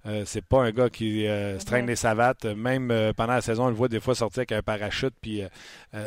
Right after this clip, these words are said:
Speaker 1: non, c'est un travaillant, Max Pacioretty. Euh, fait que ça, c'est, c'est de ce côté-là. Et de l'autre côté, euh, les choix de pêchage cette année, le Canadien va nécessairement repêcher très haut au classement.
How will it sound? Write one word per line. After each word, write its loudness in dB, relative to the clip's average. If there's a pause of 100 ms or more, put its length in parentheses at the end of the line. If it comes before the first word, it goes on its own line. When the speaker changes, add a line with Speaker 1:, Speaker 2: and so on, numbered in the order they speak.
Speaker 1:
non, 4
c'est -4
un 6
travaillant, 4
Max -2
Pacioretty. -4 (360)
Euh, -6
fait -4
que -12
ça, 2
c'est, 0
c'est -2
de 0
ce 0
côté-là. 0 (420)
Et -10
de 6
l'autre 8
côté, 4
euh, 4
les 2
choix 6
de -6
pêchage 6
cette 2
année, 0
le 0
Canadien 0
va 6
nécessairement 2
repêcher 2
très 2
haut 6
au 2
classement. 2